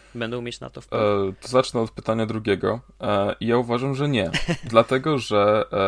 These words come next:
Speaker 2: e, chociaż, e, Call of Duty, które akurat mi się osobiście bardzo podobało,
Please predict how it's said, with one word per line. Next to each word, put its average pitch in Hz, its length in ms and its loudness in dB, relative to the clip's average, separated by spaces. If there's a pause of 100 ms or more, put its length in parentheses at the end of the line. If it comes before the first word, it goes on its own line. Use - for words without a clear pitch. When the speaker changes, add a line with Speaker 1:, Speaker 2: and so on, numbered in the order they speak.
(420)
Speaker 2:
e, - 40 -16
chociaż, - 680 0
e, 95 320 -2 (300)
Call 139 140 2
of 139 140 -2
Duty, 104 600 -4
które 120 280 4
akurat 113 340 2
mi 113 60 -4
się 104 140 -4 (280)
osobiście 104 360 -6
bardzo 98 340 -2
podobało, 95 640 -4